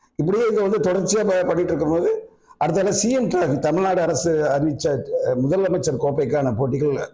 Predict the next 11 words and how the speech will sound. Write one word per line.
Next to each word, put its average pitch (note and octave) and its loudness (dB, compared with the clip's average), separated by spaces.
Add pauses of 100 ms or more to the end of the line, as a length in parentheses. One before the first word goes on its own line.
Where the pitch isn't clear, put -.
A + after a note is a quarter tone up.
(200)
நடைபெறுவதாக C3+ 0
இருந்தது. A#2+ 0 (520)
அதுல F#3 2
வந்து F3+ 2
நம்ம D#3+ 2
அணி, D3+ 0
ஆண்கள் F3 0
பெண்கள் D#3+ 0
அணி D3 2
இரண்டு D3 2
அணிகளுமே D3 0